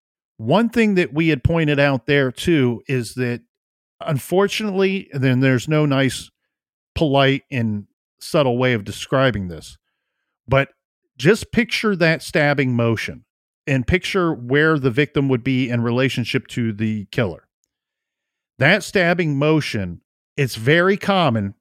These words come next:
especially after one or two are delivered, that that weapon becomes wet. It becomes wet,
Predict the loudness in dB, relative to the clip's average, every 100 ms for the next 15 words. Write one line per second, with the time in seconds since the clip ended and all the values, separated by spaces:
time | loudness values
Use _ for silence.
0 | -8 -4 0 0 0 0 0 0 0 -2
1 | -2 0 2 2 2 0 -2 0 2 2
2 | 0 -2 0 0 0 0 -2 -6 -6 -6
3 | -2 2 2 -2 _ _ _ _ _ -2
4 | 2 2 0 -2 -4 -6 -2 -2 -4 -10
5 | _ -10 0 0 0 -8 -16 _ _ _
6 | _ _ _ _ _ _ _ -2 2 2
7 | 0 0 4 4 4